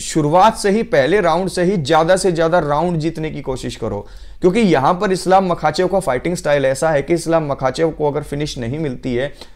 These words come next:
तो इस्लाम मखाचेव भी डिसीजन की तरफ जाते हैं। तो अगर अलेक्जेंडर वोल्कानोव्स्की somehow नहीं पॉसिबल होते नॉकआउट करने में,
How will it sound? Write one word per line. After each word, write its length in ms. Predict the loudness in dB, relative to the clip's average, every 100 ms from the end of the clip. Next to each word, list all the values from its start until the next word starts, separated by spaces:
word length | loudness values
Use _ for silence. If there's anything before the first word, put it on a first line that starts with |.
| -2
तो 140 | 0 2
इस्लाम 420 | 0 4 2 4
मखाचेव 480 | -2 2 0 2 0
भी 320 | 0 -2 -4 -10 -18 -10 0
डिसीजन 480 | 2 4 2 2 0
की 100 | -2
तरफ 240 | -2 -2
जाते 320 | -2 -2 -4
हैं। 180 | -6 -8 -14 -12 4
तो 60 | 4 6
अगर 260 | 4 4
अलेक्जेंडर 540 | 4 4 4 2 2 2
वोल्कानोव्स्की 960 | 2 0 0 -4 -4 -6 -4 -4 -6 -12 -14 -4
somehow 560 | 2 4 4 4 4
नहीं 240 | 2 0 0
पॉसिबल 420 | 0 0 0 0
होते 240 | -2 -2 -4
नॉकआउट 420 | -4 -2 -4 -2
करने 280 | -6 -4 -6
में, 200 | -6